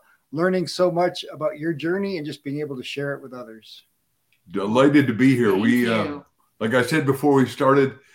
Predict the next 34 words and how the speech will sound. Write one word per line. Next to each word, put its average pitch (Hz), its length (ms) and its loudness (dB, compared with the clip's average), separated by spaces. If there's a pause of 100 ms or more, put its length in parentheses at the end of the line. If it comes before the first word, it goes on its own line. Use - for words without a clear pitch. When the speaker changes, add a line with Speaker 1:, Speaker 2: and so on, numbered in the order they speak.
(200)
Speaker 2:
we 117 260 0
not 139 160 4
only 135 200 2
love 131 240 4
writing 127 380 6
books 123 280 0
like, 107 340 -2
uh, 98 380 -2
Ask, 120 480 -2
which 104 200 -8
we 104 120 -2
think 120 280 -6
every 117 300 -2
entrepreneur's 113 540 -4
gotta 104 260 -6
have, 113 320 -2
'cause 98 180 -8
every 110 220 -2
entrepreneur 110 400 -6
has 107 240 -6
a 98 60 -10
destiny, 101 540 -8
and 95 100 -8
you, 92 160 -14 (180)
this 110 120 -6
is 107 100 -8
a 104 80 -6
bridge 113 340 0
from 101 180 -10
your 95 120 -8
dreams 104 380 -6
to 90 80 -12
your 87 80 -18
destiny. 101 440 -10